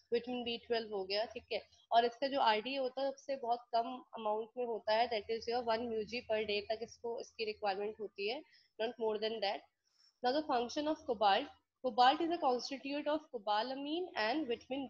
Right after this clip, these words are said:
और vitamin बी ट्वेल्व, ठीक है। तो विटामिन बी ट्वेल्व के जितने भी फंक्शन है आपके, वो क्या कर रहे हैं? एक तरह से कोबाल्ट आपके perform कर रहा है, ठीक है। Vitamin B twelve is present in two coenzyme of cobalamin, ठीक है।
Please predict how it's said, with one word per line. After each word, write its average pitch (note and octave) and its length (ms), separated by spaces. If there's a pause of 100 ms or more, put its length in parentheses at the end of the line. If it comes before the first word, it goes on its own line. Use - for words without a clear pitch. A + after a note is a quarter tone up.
और B3 200
vitamin B3+ 360
बी G#3+ 160
ट्वेल्व, B3 320
ठीक C4 260
है। B3+ 60
तो C4 100
विटामिन B3 360
बी B3+ 140
ट्वेल्व C#4 220
के C#4 120
जितने B3+ 260
भी C4 100
फंक्शन A3+ 380
है B3 140
आपके, C4+ 400 (460)
वो A#3+ 100
क्या C4 160
कर C4 160
रहे B3 120
हैं? C4 120
एक - 40
तरह B3 180
से D#4+ 260
कोबाल्ट A#3 480
आपके B3+ 460
perform A#3 460
कर G3 140
रहा F3 160
है, G3 60
ठीक B3 220
है। F#3 100 (380)
Vitamin D4 240
B D4 40
twelve D4+ 560
is D#4 60 (140)
present B3 280
in C4+ 60
two D4+ 440 (120)
coenzyme A3+ 640
of B3+ 140 (220)
cobalamin, B3 680 (460)
ठीक C4+ 160
है। - 260